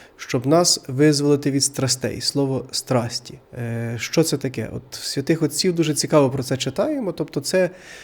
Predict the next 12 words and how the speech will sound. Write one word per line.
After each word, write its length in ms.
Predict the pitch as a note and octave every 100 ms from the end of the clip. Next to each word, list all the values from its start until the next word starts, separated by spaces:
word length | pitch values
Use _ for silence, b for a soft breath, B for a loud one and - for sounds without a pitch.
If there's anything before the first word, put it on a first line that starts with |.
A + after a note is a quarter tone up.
| B
такі 240 | - C3 E3
свого 320 | - D#3+ D3+
роду, 240 | E3 D#3
як 120 | D3 C#3
би 80 |
сказати, 540 | C#3 C#3 D3+ D3 C#3+ - -
сьогоднішньою 760 | - C#3 D3+ C#3+ C3+ C#3+ C3+
мовою 540 | C3+ D3+ D3 D3 C3+ B2+ -
рецептори, 920 | B2 B2+ - D#3 D#3+ - - C3+ B2+ B2+ B B B -
щось 280 | - D#3
таке, 360 | - C#3 E3 E3
що 640 | D#3+ - C#3+ C3+ C3+ -